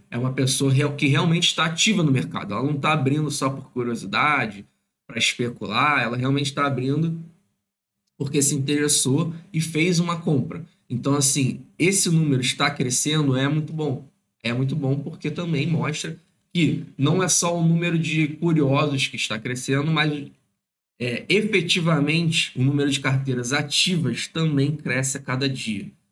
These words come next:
tá? E agora, né, falando um pouco de Ethereum, a gente fez um vídeo de Ethereum aqui no canal, que eu vou deixar aqui, né, em algum lugar dessa tela,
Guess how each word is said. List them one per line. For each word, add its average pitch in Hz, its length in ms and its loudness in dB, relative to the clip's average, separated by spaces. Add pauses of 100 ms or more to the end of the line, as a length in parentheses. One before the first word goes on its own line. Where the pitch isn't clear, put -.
(140)
tá? 104 180 -18 (800)
E 208 80 2
agora, 208 480 2 (260)
né, 165 200 0
falando 160 260 -2
um - 80 2
pouco 160 240 -2
de 143 120 0
Ethereum, 156 580 0 (440)
a - 60 0
gente 135 140 2
fez 147 160 4
um 139 120 4
vídeo 139 220 4
de 147 80 2
Ethereum 135 420 2
aqui 135 140 -2
no 127 100 0
canal, 127 440 -4
que 135 60 -8
eu 117 40 -6
vou 120 100 -4
deixar 120 640 -2 (440)
aqui, 135 580 0 (300)
né, 127 160 0
em 127 60 4
algum 127 240 0
lugar 131 240 2
dessa 131 260 2
tela, 123 440 0